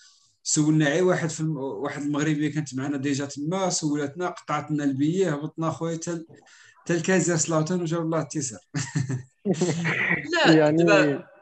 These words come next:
Speaker 2: دابا بغض النظر على داكشي، دابا، دابا من بين الشروط ديال الفيزا ديال دابا، راه خصك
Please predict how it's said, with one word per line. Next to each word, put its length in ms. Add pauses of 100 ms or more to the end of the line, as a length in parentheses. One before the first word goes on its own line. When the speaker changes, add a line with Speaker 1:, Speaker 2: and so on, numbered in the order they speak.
Speaker 2:
دابا 240
بغض 360
النظر 340
على 100
داكشي، 320
دابا، 280
دابا 220
من 80
بين 200
الشروط 420
ديال 180
الفيزا 300
ديال 280
دابا، 260
راه 280
خصك 320